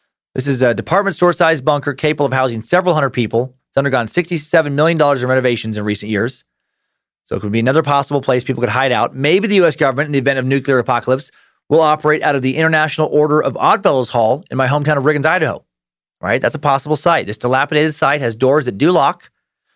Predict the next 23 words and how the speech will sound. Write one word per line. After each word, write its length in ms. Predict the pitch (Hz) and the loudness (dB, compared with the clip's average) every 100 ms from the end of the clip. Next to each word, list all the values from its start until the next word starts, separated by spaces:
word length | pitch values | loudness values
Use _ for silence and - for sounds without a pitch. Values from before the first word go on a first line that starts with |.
| _ _ | _ _
Some 240 | - 156 151 | -4 0 2
have, 220 | 151 170 | 0 -2
some 200 | - 143 | -2 0
have 140 | 170 | 0
deadbolts. 500 | 147 127 135 - - _ _ _ | 0 0 0 -2 -10 _ _ _
Uh, 140 | - 123 | 0 2
the 100 | 127 | 2
windows 300 | 180 185 135 | 2 2 0
are 60 | |
single 260 | - 302 254 | 0 0 0
pane, 380 | 180 165 196 - _ | 0 0 -4 -12 _
but 180 | 143 147 | -2 0
most 320 | 143 180 202 | 2 0 2
are 40 | 185 | 0
not 140 | 190 | 2
broken. 400 | 156 120 160 170 _ _ _ _ _ - | 2 0 -2 -6 _ _ _ _ _ 0
Uh, 220 | 139 143 | 4 4
the 100 | 139 | 2
walls 360 | 143 202 226 185 | 2 4 2 2
are 60 | |
made 140 | 185 190 | 2 2
out 80 | |
of 100 | 160 | 2